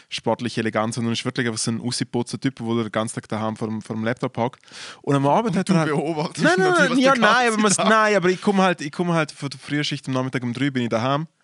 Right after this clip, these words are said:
Speaker 1: Und dann werfe ich mein Zeug in mein Zimmer und schaue aus dem Fenster und dann sehe ich so der Dude. Und ich so, „Ah, okay, der Dude hat ein Hemd ab im Arbeiten, what a weirdo.“
Speaker 2: Vielleicht hat er Zoom-Meetings und muss Business Casual aussehen.
Speaker 1: Ja, eh, aber ist doch mir egal. Ich hate ihn einfach mal blind.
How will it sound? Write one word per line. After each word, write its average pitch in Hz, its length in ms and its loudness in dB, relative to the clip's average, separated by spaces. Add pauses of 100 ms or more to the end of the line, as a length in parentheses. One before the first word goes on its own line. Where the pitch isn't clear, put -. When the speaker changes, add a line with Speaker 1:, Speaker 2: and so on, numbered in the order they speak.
(580)
Speaker 1:
Und 123 240 -6
dann 120 180 -2
werfe 120 220 -4
ich 120 60 -6
mein 117 80 -4
Zeug 135 340 -4
in 107 260 -10
mein 123 80 -2
Zimmer 120 360 -2
und 117 120 0
schaue 113 140 2 (140)
aus 110 80 -8
dem 110 120 -8
Fenster 123 380 -4
und 107 100 -8
dann 107 120 -6
sehe 101 180 -2
ich 95 60 -6
so 110 80 -12
der 107 100 -10
Dude. 135 300 -4
Und 113 60 -6
ich 107 60 -8
so, 117 120 -6
„Ah, 117 140 -2
okay, 113 220 -6
der 107 100 -18
Dude 110 260 -8
hat - 100 -10
ein 101 60 -8
Hemd 107 260 -8
ab 107 100 -6
im 104 160 -12
Arbeiten, - 340 -10
what 113 120 -10
a 110 40 -10
weirdo.“ - 420 -14 (360)
Speaker 2:
Vielleicht 113 280 -10
hat 117 100 -8
er 113 120 -8 (200)
Zoom-Meetings 120 680 -10
und 104 80 -8
muss 104 180 -10
Business 101 340 -14
Casual 110 400 -12
aussehen. 107 340 -14 (100)
Speaker 1:
Ja, 165 440 4
eh, 165 320 4
aber 131 140 4
ist 139 140 -4
doch 156 80 0
mir 151 180 2
egal. 113 380 0
Ich 127 140 0
hate 131 280 -2
ihn 127 40 -2
einfach 117 220 -4
mal 110 200 -2
blind. 117 460 -2